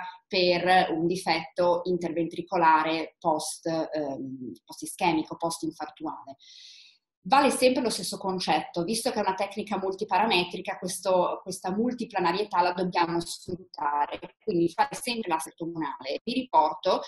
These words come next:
questa quattro camere modificata, che è quasi una cinque camere, perché vediamo l'aorta, e vedete che questa soluzione di continuità che vedevamo a livello dell'asse corto, la rivediamo anche in asse lungo, dove se fate attenzione qui dove metto la manina, che spero vediate,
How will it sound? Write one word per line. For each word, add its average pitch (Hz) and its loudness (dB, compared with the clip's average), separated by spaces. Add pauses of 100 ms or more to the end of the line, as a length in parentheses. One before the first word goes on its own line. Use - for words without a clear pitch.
(220)
questa 170 2
quattro 185 -4
camere 190 6
modificata, 175 2
che 175 -4
è 165 -4
quasi 185 2
una 170 0
cinque 180 -6
camere, 165 -2
perché 165 -10
vediamo 170 2
l'aorta, 156 0 (240)
e 180 -4
vedete 190 0
che 175 0
questa 208 0
soluzione 190 -2
di 190 -2
continuità 185 0
che 160 -8
vedevamo 160 4
a 151 0
livello 160 0
dell'asse 160 -4
corto, 160 -2 (280)
la 180 2
rivediamo 190 4
anche 175 2
in 160 0
asse 170 -4
lungo, 190 -2
dove 180 -2
se 170 -8
fate 185 -2
attenzione 196 -8
qui 202 -12
dove 175 0
metto 180 -4
la 160 0
manina, 180 2
che - -4
spero 170 -2
vediate, 175 2